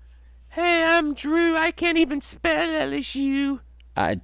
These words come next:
Speaker 2: they don't pay me to spell, so that doesn't embarrass me.
Speaker 1: Anyway, um,
Speaker 2: <laughs>
Speaker 1: it's a matter of, will the Pirates get Dylan Cruz, and, or will they, like, can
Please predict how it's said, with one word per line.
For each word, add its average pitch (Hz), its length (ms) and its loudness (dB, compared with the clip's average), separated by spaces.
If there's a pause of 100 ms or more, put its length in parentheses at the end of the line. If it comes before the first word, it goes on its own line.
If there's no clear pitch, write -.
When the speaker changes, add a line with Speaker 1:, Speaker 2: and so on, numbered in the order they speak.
(140)
Speaker 2:
they 107 120 4
don't 107 160 4
pay 113 160 8
me 104 60 2
to 104 80 4
spell, 113 340 4
so 92 220 -2
that 92 120 -2
doesn't 87 380 -4
embarrass 95 380 -2
me. 101 180 -8 (880)
Speaker 1:
Anyway, 113 540 -2 (100)
um, 113 340 0
Speaker 2:
<laughs> 160 40 4
Speaker 1:
it's 131 260 2
a 143 60 -4
matter 151 400 6
of, 143 320 4 (580)
will 139 320 0
the 131 80 -2
Pirates 131 640 0
get 110 260 -6
Dylan 113 380 -4
Cruz, 107 720 -8 (840)
and, 98 800 -6
or 110 220 -2
will 104 140 -8
they, 107 260 -2
like, 101 260 -4 (760)
can 135 220 -10